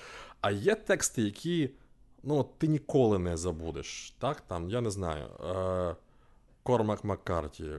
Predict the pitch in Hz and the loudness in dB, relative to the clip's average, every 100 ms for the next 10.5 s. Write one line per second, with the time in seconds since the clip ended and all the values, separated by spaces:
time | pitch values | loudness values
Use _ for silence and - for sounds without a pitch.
0 | - - 85 76 71 - 80 69 62 52 | -12 -8 -6 -6 -10 -12 -14 -14 -16 -16
1 | - - 85 85 82 80 80 78 - - | -16 -12 -8 -6 -4 -4 -4 -6 -10 -20
2 | - - - - - _ - - - - | -20 -20 -20 -20 -20 _ -20 -20 -18 -16
3 | - 90 85 78 82 117 123 101 - 82 | -10 -8 -6 -6 -4 -2 -2 -4 -4 -8
4 | - - - - - 95 92 87 104 127 | -8 -16 -18 -14 -10 -6 -6 -6 0 2
5 | 110 104 101 - 90 - 80 - 82 78 | 4 2 0 -2 -4 -4 -8 -6 -8 -8
6 | 78 78 82 76 82 80 80 - - - | -8 -8 -8 -8 -8 -10 -12 -18 -20 -18
7 | - - 87 85 82 85 - - - - | -16 -14 -12 -12 -14 -16 -20 -20 -20 -20
8 | - - 52 67 80 78 78 - - - | -20 -14 -10 -8 -6 -8 -10 -14 -20 -20
9 | - - 80 82 80 82 76 78 - - | -20 -14 -8 -6 -6 -6 -6 -10 -12 -14
10 | 85 87 85 82 | -10 -8 -6 -6